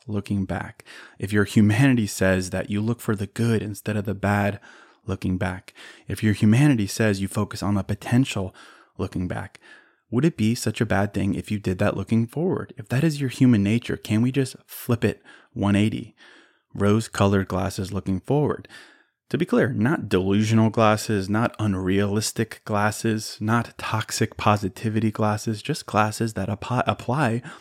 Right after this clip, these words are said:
that same mindset to the future. That's a future where there's an experience you deserve, where the good outweighs the bad, where reciprocity is the focus, where words and actions align,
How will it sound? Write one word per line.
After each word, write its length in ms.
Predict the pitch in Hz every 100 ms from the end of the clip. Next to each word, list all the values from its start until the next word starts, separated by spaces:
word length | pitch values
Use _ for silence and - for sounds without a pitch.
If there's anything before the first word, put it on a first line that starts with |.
| -
that 180 | 110 107
same 260 | - 131 113
mindset 460 | 101 107 - 98
to 100 | -
the 120 | 107
future. 480 | - 170 - 80 104 _ - _ _ _
That's 220 | - -
a 40 | 104
future 360 | 160 190 107
where 320 | 101 98 104 - - -
there's 180 | 92 92
an 100 | 90
experience 520 | 87 - 92 90 82
you 60 | 92
deserve, 520 | 90 95 95 123 - - - -
where 140 | -
the 120 | 92 90
good 300 | 101 110 113
outweighs 360 | 95 92 90
the 100 | 92
bad, 380 | 95 95 120 131
where 140 | 101 98
reciprocity 1040 | 95 - 107 - 98 107 - 117 120 127
is 160 | 104 98
the 80 | 98
focus, 500 | 107 113 135 - -
where 160 | 101
words 400 | 98 113 131 117
and 100 | 101
actions 380 | 101 120 117 104
align, 480 | 98 107 117 135